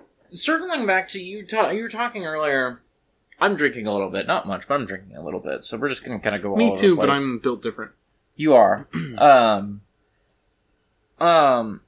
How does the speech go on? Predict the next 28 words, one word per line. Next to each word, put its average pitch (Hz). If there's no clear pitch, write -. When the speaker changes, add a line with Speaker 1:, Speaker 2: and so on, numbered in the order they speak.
Speaker 1:
you 196
were 226
talking 180
about 135
you 135
never 139
got 123
into 113
pirate 113
fiction 98
because 110
of 98
this, 92
and 113
I 170
definitely 175
didn't 123
either. 165
I 127
have 135
played 139
one 135
Monkey 156
Island 147
game. 170
That's 127
it. 175
Um, 123